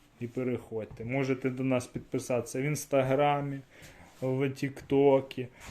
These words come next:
в Телеграмі в групу зайти. От ті, хто в Телеграмі група, ось, отримують інформацію самі перші, що є до продажу. Так що всі ссылочки будуть, будь ласка,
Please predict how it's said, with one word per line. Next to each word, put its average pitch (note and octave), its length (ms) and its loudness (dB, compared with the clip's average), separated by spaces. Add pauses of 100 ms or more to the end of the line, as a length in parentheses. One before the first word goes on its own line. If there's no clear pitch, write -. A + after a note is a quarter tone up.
в - 40 -18
Телеграмі D3 720 6
в C3+ 100 0
групу C#3 440 2
зайти. C3 360 2
От B2+ 280 0
ті, D3+ 120 2
хто - 200 4
в C3+ 100 -2
Телеграмі D3 580 6
група, F3 400 2
ось, A#2+ 300 -2 (400)
отримують D3 680 4
інформацію D3 720 2
самі C#3+ 340 0
перші, G#2 480 -6
що - 220 -6
є A2 160 -2
до A2 180 -6
продажу. G2+ 540 -12 (600)
Так C3 160 -2
що D#3 120 2
всі E3 200 2
ссылочки D#3+ 680 4
будуть, D3+ 460 2
будь C3+ 140 -4
ласка, D3 600 2